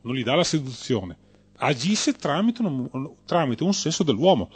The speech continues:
L'uomo può essere sedotto, di conseguenza tramite la bellezza che Venere rappresenta la bellezza, seduce l'uomo,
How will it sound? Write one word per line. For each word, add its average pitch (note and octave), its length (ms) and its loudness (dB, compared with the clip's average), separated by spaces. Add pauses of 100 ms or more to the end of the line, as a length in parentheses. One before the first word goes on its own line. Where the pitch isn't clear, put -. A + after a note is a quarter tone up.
(200)
L'uomo E3+ 260 6
può C#3+ 160 2
essere B2 220 -2
sedotto, C3+ 580 2
di F#3 100 0
conseguenza D#3+ 600 0
tramite C#3 400 2
la A#2+ 80 4
bellezza A#2 380 2
che A2 100 0
Venere G#2 240 4
rappresenta G#2 320 2
la D#3 60 6
bellezza, E3 420 4 (280)
seduce D3 440 2
l'uomo, B2+ 380 4